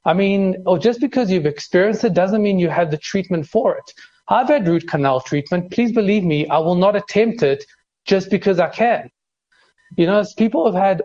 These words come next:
all different things done, uh, done to them, and, and they've experienced many different things.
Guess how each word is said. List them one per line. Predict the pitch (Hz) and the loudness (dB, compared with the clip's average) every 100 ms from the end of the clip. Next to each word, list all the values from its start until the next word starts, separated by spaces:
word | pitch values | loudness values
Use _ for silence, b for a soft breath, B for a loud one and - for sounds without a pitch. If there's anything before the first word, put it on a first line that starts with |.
| - | 0
all | 208 262 | 0 2
different | 262 - 185 143 | 0 0 -2 0
things | 147 135 | -2 0
done, | 160 131 143 | 0 0 0
uh, | 143 135 135 135 127 123 127 | 0 2 0 0 0 -2 -2
done | 127 131 127 | 0 -2 0
to | 139 | 0
them, | 147 160 | 0 0
and, | 135 | 0
and | 131 135 131 | 0 -2 0
they've | 135 135 | 0 -2
experienced | - - 170 - | -2 -2 -2 0
many | 170 208 | -2 0
different | 170 - 131 | -2 -4 -4
things. | - 131 | -2 -2